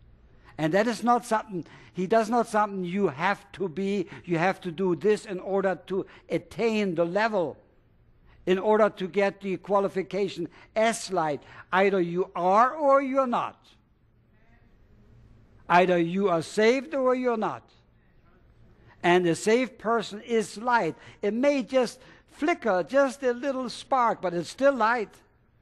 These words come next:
Even if it's a tiny little spark. And, uh, I think you can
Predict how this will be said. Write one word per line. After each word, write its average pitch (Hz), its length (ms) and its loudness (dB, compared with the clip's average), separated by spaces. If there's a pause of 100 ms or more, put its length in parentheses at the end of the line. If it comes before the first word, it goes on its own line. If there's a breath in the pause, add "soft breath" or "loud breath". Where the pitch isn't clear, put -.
(1700)
Even 285 300 2
if 269 80 0
it's 214 100 -6
a 240 80 2
tiny 269 360 -2
little 277 240 -2
spark. 269 500 -6 (320 soft breath)
And, 190 340 0
uh, 190 140 2
I 190 80 2
think 208 260 -4
you 226 80 -4
can 202 720 -2